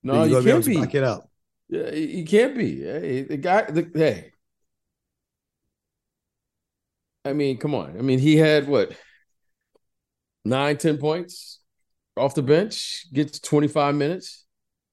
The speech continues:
Speaker 1: Hey, I mean,
Speaker 2: Yeah.
Speaker 1: wh-, what do you, I mean, you hold them
Speaker 2: Well,
Speaker 1: to
Speaker 2: I mean, it was,
Speaker 1: a hundred eleven points? I mean, I,
Speaker 2: it was
Speaker 1: I, I don't
Speaker 2: better than
Speaker 1: know.
Speaker 2: playing Peyton Pritchard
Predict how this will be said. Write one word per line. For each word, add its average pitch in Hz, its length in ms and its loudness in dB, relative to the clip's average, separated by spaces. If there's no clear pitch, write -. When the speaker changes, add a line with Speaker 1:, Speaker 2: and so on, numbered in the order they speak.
Speaker 1:
Hey, 143 320 -6
I 104 140 -4
mean, 123 320 0
Speaker 2:
Yeah. - 220 -4
Speaker 1:
wh-, 127 240 -10
what 131 240 -6
do 175 60 -12
you, 151 220 -8
I 131 100 -2
mean, 127 540 0
you 120 120 -2
hold 151 260 4
them 156 140 6
Speaker 2:
Well, 147 120 4
Speaker 1:
to 131 40 6
Speaker 2:
I 117 40 4
mean, 120 80 4
it 143 40 6
was, - 80 4
Speaker 1:
a - 20 4
hundred 147 120 2
eleven 151 300 4
points? 160 460 -4
I 156 40 -12
mean, 180 140 -8
I, - 280 -8
Speaker 2:
it 156 40 0
was 123 100 -2
Speaker 1:
I, 151 100 0
I - 20 6
don't 180 120 6
Speaker 2:
better 156 120 4
than 143 100 4
Speaker 1:
know. 131 60 2
Speaker 2:
playing 120 220 -2
Peyton 120 420 -4
Pritchard 123 520 -4